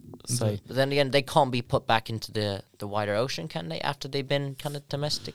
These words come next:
Speaker 1: I think they can.
Speaker 3: They
Speaker 2: Nah,
Speaker 3: can.
Speaker 2: it depends, 'cause when you go down a certain amount of generations, they don't know how to survive on the outside
Speaker 3: Yeah, exactly.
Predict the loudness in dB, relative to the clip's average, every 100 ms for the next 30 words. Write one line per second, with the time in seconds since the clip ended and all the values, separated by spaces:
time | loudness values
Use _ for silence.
0 | _ -14 -4 -2 -2 -2 -2 -2 0 2
1 | 6 6 6 6 2 0 -2 0 0 0
2 | -4 -4 -2 0 0 -2 -4 -6 -8 -12
3 | -10 -4 -2 0 0 0 0 0 2 2
4 | 2 2 2 2 4 4 2 0 0 0
5 | 2 4 4 4 2 -2 -2 0 4 4
6 | 4 6 6 4 4 4 4 2 4 4
7 | 6 6 6